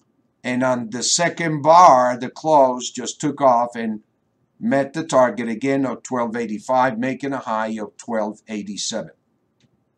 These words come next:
It gave you a couple of opportunities if you're a day trader to use the V C P M I.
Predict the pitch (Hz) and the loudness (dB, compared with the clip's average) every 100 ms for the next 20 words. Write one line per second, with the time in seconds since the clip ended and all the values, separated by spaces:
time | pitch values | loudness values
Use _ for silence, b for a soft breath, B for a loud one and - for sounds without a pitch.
0 | _ _ _ _ _ _ _ _ _ _ | _ _ _ _ _ _ _ _ _ _
1 | _ _ - 131 170 214 202 - 180 180 | _ _ -8 -2 0 2 2 4 2 2
2 | 147 151 143 131 165 170 135 123 120 120 | 4 4 2 -4 -6 -4 -4 -6 -10 -12
3 | 135 147 139 117 151 180 170 123 117 110 | -8 -4 -4 -4 -4 -4 -4 -6 -6 -8
4 | 117 131 147 135 113 127 - 120 117 117 | -4 -2 -2 -4 -6 -4 -4 -6 -6 -6
5 | 123 139 95 | -2 -4 -4